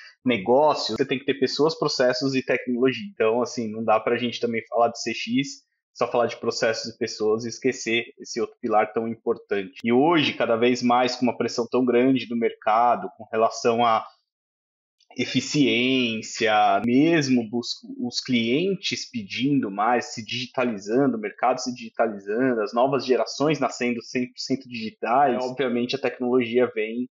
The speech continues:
pra ajudar tanto desse lado de eficiência, de ganhar, né, redução de custo, porque não adianta nada ter uma ótima experiência que inviabiliza o negócio, como também do lado,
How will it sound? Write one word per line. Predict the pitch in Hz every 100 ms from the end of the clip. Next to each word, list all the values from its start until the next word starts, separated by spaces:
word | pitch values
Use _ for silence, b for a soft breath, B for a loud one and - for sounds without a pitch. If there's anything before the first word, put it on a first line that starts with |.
| _ _ -
pra | 120
ajudar | 120 117 110 107
tanto | - 120 139
desse | 139 -
lado | 135 120 110
de | 107 113
eficiência, | - 113 - 113 107 131 - - 127
de | 101
ganhar, | 104 98 98
né, | 110 120 95 - -
redução | 98 - 110
de | -
custo, | 117 -
porque | - 120
não |
adianta | 104 110 110
nada | 107 104
ter | 113
uma | 107
ótima | 107 113
experiência | 107 - 107 107 - -
que |
inviabiliza | 226 208 196 101 110 107 101 - _ _
o | 120
negócio, | 120 92 107 127 - - -
como | 147 147
também | 143 156 135 135
do | 139
lado, | 139 117 117 120 127